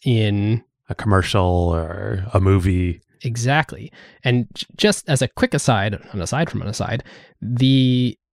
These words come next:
Speaker 1: interesting bit about sync licenses is they require the approval both of the sort of songwriter, the person with the publishing right,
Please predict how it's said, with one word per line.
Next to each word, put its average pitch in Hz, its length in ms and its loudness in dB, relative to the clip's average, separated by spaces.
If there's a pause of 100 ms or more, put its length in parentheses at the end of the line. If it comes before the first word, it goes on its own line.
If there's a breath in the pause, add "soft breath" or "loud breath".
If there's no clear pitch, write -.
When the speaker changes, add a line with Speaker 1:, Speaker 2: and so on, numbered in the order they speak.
(540)
Speaker 1:
interesting 151 600 0
bit 127 320 0
about 113 340 -2
sync 240 260 0
licenses 123 500 0
is 117 200 -2
they 131 160 2
require 139 480 2
the 123 140 0
approval 117 600 0
both 180 380 0
of 120 280 0 (100)
the 110 280 -2 (100)
sort 104 160 -6
of 110 60 -6
songwriter, 135 640 2
the 110 100 -6
person 120 300 -4
with 104 140 -4
the - 80 -10
publishing 123 420 0
right, 101 240 -2